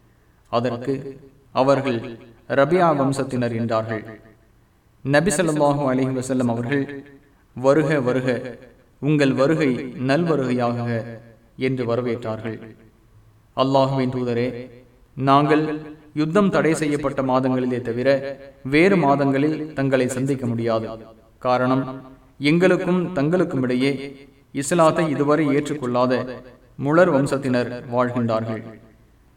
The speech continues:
எனவே திட்டவட்டமான சில கட்டளை எங்களுக்கு கூறுங்கள். அவற்றை நாங்கள் இங்கே வராமலே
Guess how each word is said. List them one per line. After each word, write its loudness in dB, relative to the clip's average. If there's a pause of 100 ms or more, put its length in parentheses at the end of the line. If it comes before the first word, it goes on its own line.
(240)
எனவே 2 (580)
திட்டவட்டமான 2
சில -2
கட்டளை 0 (220)
எங்களுக்கு -2
கூறுங்கள். -6 (920)
அவற்றை 2
நாங்கள் 0
இங்கே 2
வராமலே 2